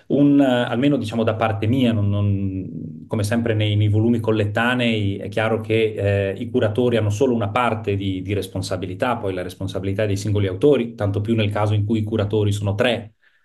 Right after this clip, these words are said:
come in questo caso, quindi, diciamo, parlo, parlo a, a titolo personale, poi magari nella, nella seconda parte di questo, eh, di questo incontro possiamo, possiamo discuterne.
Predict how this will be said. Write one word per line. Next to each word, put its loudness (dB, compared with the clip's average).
come 0
in -6
questo -2
caso, -2
quindi, -2
diciamo, -2
parlo, 0
parlo 0
a, -4
a -6
titolo 0
personale, -2
poi -2
magari 0
nella, -2
nella -4
seconda -4
parte -4
di -6
questo, -6
eh, 4
di 0
questo 0
incontro 2
possiamo, 2
possiamo -2
discuterne. 0